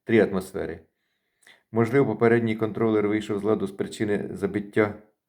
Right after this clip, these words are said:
е, солями отвору, через який вода потрапляє в камеру заміру тиску.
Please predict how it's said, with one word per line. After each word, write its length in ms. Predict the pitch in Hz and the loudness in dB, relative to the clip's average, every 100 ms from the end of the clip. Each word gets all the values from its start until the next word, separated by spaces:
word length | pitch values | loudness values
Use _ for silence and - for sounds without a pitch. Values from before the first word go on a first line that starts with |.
| _ _ _ _ _ - | _ _ _ _ _ -8
е, 240 | 92 92 | -6 -6
солями 580 | - - 113 110 104 101 | -8 -2 2 2 2 -2
отвору, 680 | 110 110 - 98 95 92 - | -2 -4 -4 -2 -2 -6 -12
через 280 | - 107 98 | -4 -2 -2
який 220 | 104 110 | 0 2
вода 300 | 98 101 104 | 2 2 2
потрапляє 540 | 101 98 98 101 101 | 0 -4 -4 2 2
в 120 | 98 | 2
камеру 500 | - 101 98 95 95 98 | 0 -2 0 -2 -4 -8
заміру 420 | 95 98 101 98 | -6 -2 -2 -2
тиску. 480 | 98 87 - 85 | -4 -6 -6 -16